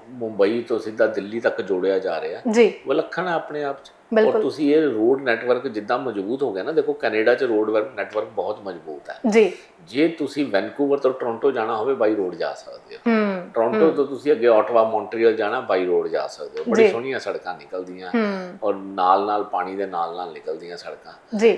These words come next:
Speaker 1: ਮੇਰੇ ਕਹਿਣ ਦਾ ਸਾਰਿਕਾ ਇਹ ਮਤਲਬ ਹੈਗਾ
Speaker 2: ਹੂੰ।
Speaker 1: ਬਈ ਜਦੋਂ ਰੋਡ ਇਨਫਰਾਸਟ੍ਰਕਚਰ ਮਜ਼ਬੂਤ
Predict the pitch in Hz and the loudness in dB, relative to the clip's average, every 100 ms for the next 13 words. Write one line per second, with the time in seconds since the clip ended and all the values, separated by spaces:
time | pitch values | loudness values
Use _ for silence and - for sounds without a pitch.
0 | - 135 165 143 127 160 160 120 135 - | 2 0 2 0 0 0 -2 -2 -4 -2
1 | 107 - - 175 135 104 98 - - 90 | -2 -4 -4 -4 -4 -2 -4 -4 -10 -6
2 | 139 247 196 - - _ 110 139 156 151 | 0 0 0 -4 -20 _ 0 2 2 2
3 | 156 - - 104 101 165 135 123 139 135 | 0 -6 -4 -2 0 0 2 2 2 -2
4 | - 113 - - - 123 107 87 - 101 | -2 -4 -2 -6 -2 -4 -4 -10 -8 -4
5 | 151 | -4